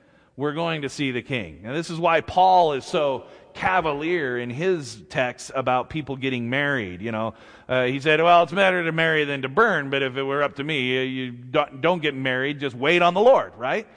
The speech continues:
Well, that was easy for him to say. He was expecting Jesus any day now. Don't get, don't bother to get married, 'cause in a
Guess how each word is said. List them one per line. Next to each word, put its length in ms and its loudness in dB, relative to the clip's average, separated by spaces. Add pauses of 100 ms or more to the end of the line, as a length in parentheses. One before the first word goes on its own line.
(220)
Well, 420 2
that 200 0
was 200 -8
easy 220 -4
for 120 -4
him 120 -2
to 80 -4
say. 80 -8
He 160 0
was 100 -2
expecting 540 0
Jesus 500 -4
any 220 -2
day 260 2
now. 220 0
Don't 200 0
get, 300 -4
don't 140 2
bother 260 6
to 80 0
get 140 -4
married, 480 -2
'cause 160 -4
in 100 -4
a 80 -6